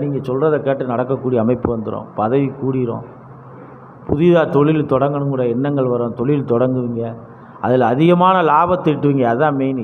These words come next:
எந்த வேலை பார்க்குறவங்கனாலும் லாபத்தை அதிகமாக ஈட்டக்கூடிய காலகட்டம். ஏன்னா லாபஸ்தானத்துக்கு தான் குரு வாராரு. மூத்த சகோதரர்களால் நல்ல ஒரு ஒத்துழைப்பு கிடைக்கும். இப்படி பதினோராம் இடத்துக்கு வர்ற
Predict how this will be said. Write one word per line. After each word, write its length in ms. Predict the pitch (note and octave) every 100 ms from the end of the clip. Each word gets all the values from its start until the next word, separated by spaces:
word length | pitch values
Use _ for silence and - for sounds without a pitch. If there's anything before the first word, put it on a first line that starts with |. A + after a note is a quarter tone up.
| A2
எந்த 240 | A#2+ C#3+ D3+ C#3+
வேலை 200 | D#3 D#3+ D#3
பார்க்குறவங்கனாலும் 800 | C3+ C#3 C#3+ C3+ C3 C#3 F#3 C#3+
லாபத்தை 520 | C3 D#3+ F#3 F#3+ F#3 F3+
அதிகமாக 420 | D#3 D#3+ E3 D#3+ D#3+
ஈட்டக்கூடிய 460 | D3+ D#3 D3 C#3+ D3 C#3
காலகட்டம். 480 | C3+ C3+ C3 A#2 A#2
ஏன்னா 120 | C3 C3+
லாபஸ்தானத்துக்கு 720 | C3 D#3 D3 D3+ D3 C3+ C3+ D#3+
தான் 140 | C#3+
குரு 120 | C#3 C#3+
வாராரு. 340 | C3 C#3 A#2+ - - - - - - - - - - - - - - - - - - - - - - - - -
மூத்த 320 | D#3 F#3+ - F3+ D3+
சகோதரர்களால் 800 | C#3+ F3+ F3+ F3 E3 E3 E3 D3
நல்ல 240 | C#3 D#3 C#3+
ஒரு 120 | B2+ B2 A#2+
ஒத்துழைப்பு 440 | B2 E3+ D#3+ B2 A2+
கிடைக்கும். 360 | B2 - G#2+ A2 - - - - - - - - - - - - - - - - - - - - - - - - - - - -
இப்படி 200 | - C3 -
பதினோராம் 500 | C3 F3 G3+ G3 F#3 F3
இடத்துக்கு 320 | F3+ E3 D3+ C#3+
வர்ற 180 | D#3